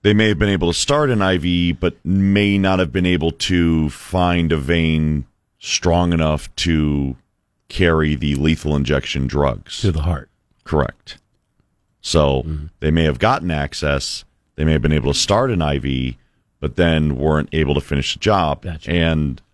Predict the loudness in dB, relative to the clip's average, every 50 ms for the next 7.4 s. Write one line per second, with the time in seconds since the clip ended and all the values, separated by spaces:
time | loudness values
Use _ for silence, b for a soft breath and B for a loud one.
0 | _ _ _ _ -4 -4 -4 -2 0 -2 0 0 0 -2 -2 -2 -2 0 0 0
1 | 0 0 0 -2 -2 -2 -4 -4 -8 -10 -16 _ _ _ _ _ _ _ -14 -8
2 | -4 -2 0 0 0 0 -2 -4 -6 -10 -16 _ _ _ _ _ _ _ _ _
3 | _ _ _ _ -2 0 0 2 2 2 2 2 2 2 2 2 2 0 0 -2
4 | -6 -4 -4 -4 -4 -4 -4 -4 -6 -6 -2 -2 -2 -2 -2 -6 -8 -8 -8 -8
5 | -10 -12 _ _ _ _ -14 -14 -14 -14 -10 -8 -4 -4 -4 -4 -2 0 0 0
6 | 0 0 0 0 0 -2 -4 -6 -6 -4 -6 -6 -6 -8 -10 -10 -12 -18 _ _
7 | _ _ _ 0 2 2 2